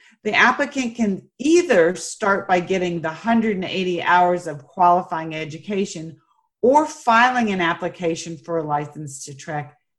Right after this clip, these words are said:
and then getting the education. I generally recommend that a person interested in becoming a sales agent take a few courses before filing an application, just to make sure that they're really interested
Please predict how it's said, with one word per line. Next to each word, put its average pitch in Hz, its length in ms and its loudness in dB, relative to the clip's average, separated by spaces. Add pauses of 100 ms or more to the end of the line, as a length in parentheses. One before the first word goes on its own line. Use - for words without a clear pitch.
and 180 160 -2
then 196 260 0
getting 151 280 -2
the 127 100 -4
education. - 760 -12 (1080)
I 311 180 0
generally 262 480 -2
recommend 185 600 0
that 151 100 0
a 143 60 -2
person 190 540 -4
interested 208 800 -4
in 180 220 -8
becoming 156 500 -8
a 151 60 -14
sales 202 380 -2
agent 202 340 -2 (120)
take 330 240 -6
a 370 80 -2
few - 260 -6
courses 147 720 -6 (360)
before 202 280 -2
filing 170 440 2
an 156 80 -2
application, 139 840 -6 (300)
just 440 240 -2
to 453 100 4
make 285 200 2
sure 269 260 -4
that 226 240 0
they're 220 180 6
really 226 360 2
interested 208 800 0